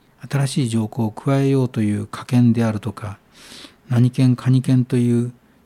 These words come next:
よく意味のわからない、私などにはよくわからない言葉が並びますけれども、環境権を言いま-、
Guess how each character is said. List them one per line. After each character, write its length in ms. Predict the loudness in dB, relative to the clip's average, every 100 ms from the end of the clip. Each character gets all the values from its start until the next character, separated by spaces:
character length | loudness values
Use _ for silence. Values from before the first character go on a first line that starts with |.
| -6
よ 100 | -4
く 160 | 0 4
意 40 |
味 100 | 6
の 120 | 4
わ 60 | 0
か 160 | 0
ら 80 | 2
な 100 | 4
い、 60 | 0
私 280 | -2 -2 0
な 100 | 2
ど 80 |
に 100 | 4
は 60 | 2
よ 60 | 2
く 80 |
わ 160 | -2 -4
か 120 | 0
ら 60 | 0
な 80 | 0
い 60 |
言 100 | -2
葉 160 | -2 0
が 100 | 2
並 380 | 2 2 2 2
び 20 |
ま 160 | 2 0
す 120 | -4
け 100 | -2
れ 100 | 0
ど 120 | 0
も、 100 | 0
環 300 | 0 2 2
境 220 | 4 2
権 180 | 4 2
を 20 |
言 100 | 2
い 60 | 0
ま-、 140 | -2